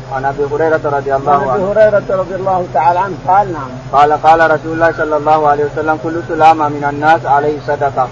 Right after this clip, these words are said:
Speaker 1: كل يوم تطلع فيه الشمس".
Speaker 2: يقول ابن هريرة: "إن الرسول عليه الصلاة والسلام قال: 'كل سلامة من الناس عليه صدقة'".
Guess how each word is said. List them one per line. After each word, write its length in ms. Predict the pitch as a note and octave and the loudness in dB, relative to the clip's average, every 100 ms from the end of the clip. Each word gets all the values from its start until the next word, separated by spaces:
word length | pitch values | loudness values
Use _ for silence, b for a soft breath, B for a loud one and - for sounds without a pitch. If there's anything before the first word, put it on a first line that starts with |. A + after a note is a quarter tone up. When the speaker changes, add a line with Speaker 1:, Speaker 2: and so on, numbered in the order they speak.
| C3 | -8
Speaker 1:
كل 180 | C#3 D3 | -6 -2
يوم 280 | D3+ C#3+ B2+ | -2 -2 -6
تطلع 360 | C3+ C3 D3+ C#3+ C3+ | -6 -6 -6 -6 -6
فيه 220 | C3+ B2 | -8 -8
الشمس". 300 | C3 A#2 A#2 - - - - - | -10 -10 -12 -16 -16 -16 -12 -10
Speaker 2:
يقول 340 | E3 - A#3 | -10 -2 -2
ابن 200 | G#3 G3 | -2 -4
هريرة: 380 | F#3 F#3+ F3+ F3 | -4 -2 -2 -4
"إن 160 | E3+ F#3 | -4 -6
الرسول 340 | F3+ F3 A3+ G#3+ | -4 -4 -4 -2
عليه 240 | G#3 F#3+ - | -2 -4 -6
الصلاة 260 | G3+ F#3+ F3+ | -6 -6 -6
والسلام 400 | F3 - E3+ E3 - | -10 -6 -6 -6 -2
قال: 220 | F3+ G#3 F#3+ - - - | 0 0 -4 -14 -16 -12
'كل 220 | F#3 G3 F3+ | -10 -8 -8
سلامة 460 | G3 G#3 G#3+ G#3+ G#3+ | -4 0 2 0 -4
من 280 | G3 F#3+ F#3 | -8 -8 -8
الناس 280 | G3 A3 A3+ | -2 -2 0
عليه 280 | F3 F#3+ G3 F#3+ B2+ | -2 -4 -4 -6 -6
صدقة'". 400 | F#3 F3 E3 | -4 -4 -2